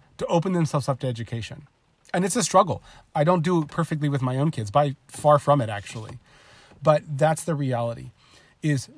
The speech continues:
data does not equal students. And so they can gather all the data they want come fall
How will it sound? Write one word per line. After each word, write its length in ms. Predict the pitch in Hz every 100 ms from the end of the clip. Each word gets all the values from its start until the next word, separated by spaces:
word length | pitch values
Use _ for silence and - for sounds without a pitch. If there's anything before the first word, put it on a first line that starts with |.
| 156
data 400 | 127 156 190 180 -
does 160 | 151
not 160 | 147 151
equal 200 | 143 143
students. 320 | - 139 120
And 100 | 156
so 140 | 139
they 160 | 143 170
can 160 | 214 175
gather 360 | 165 160 170 -
all 220 | 165 165
the 140 | 185 170
data 320 | 156 160 160
they 160 | 147
want 640 | 139 123 131 139 - - - _ _ _ _ _ _ _ _ _ _
come 200 | - 135
fall 380 | 117 135 113 104